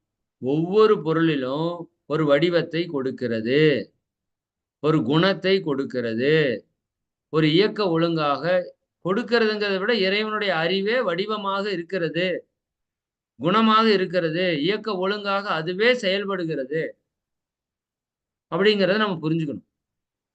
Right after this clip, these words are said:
சரிங்களா? சரி, இந்த அளவுக்கு போதும். அடுத்த வகுப்பு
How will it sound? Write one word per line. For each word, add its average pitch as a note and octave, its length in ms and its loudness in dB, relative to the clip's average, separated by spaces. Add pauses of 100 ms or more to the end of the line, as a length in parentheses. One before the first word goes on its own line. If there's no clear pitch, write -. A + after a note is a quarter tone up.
(960)
சரிங்களா? D3 380 -4 (720)
சரி, D#3+ 260 2
இந்த E3 160 0
அளவுக்கு F3+ 320 4
போதும். E3 300 -2
அடுத்த E3 260 -6 (140)
வகுப்பு F3 280 0